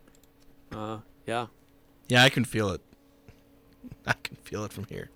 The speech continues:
Speaker 1: Also, earlier in the day, debacle, the U S U football wordle of the weekend.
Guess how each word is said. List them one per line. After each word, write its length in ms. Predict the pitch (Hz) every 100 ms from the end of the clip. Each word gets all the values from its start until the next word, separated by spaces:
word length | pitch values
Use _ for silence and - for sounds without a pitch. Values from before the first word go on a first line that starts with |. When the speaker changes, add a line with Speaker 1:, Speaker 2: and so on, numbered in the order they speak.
| -
Speaker 1:
Also, 380 | 120 123 151 139
earlier 300 | 143 151 143
in 80 | 131
the 60 |
day, 160 | 127 127
debacle, 600 | 113 113 139 156 135 104
the 120 | 104
U 220 | 110 135
S 140 | 135 135
U 80 |
football 480 | 117 147 143 127 113
wordle 420 | 104 143 139 101
of 160 | 95 107
the 80 | 104
weekend. 340 | 104 120 98